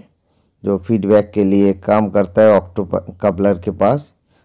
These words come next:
उसको भी चेक कर लेंगे। इस साइड में देखिए, अ,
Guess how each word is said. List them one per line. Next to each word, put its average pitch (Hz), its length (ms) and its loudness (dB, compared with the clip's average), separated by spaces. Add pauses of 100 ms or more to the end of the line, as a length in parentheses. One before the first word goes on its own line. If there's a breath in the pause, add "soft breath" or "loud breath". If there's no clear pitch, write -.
(160)
उसको 95 280 -4
भी 110 120 -2
चेक 107 280 -6
कर 107 140 2
लेंगे। 107 360 2
इस 131 280 -2
साइड 139 200 4
में 135 160 0
देखिए, 135 540 0
अ, 135 80 -4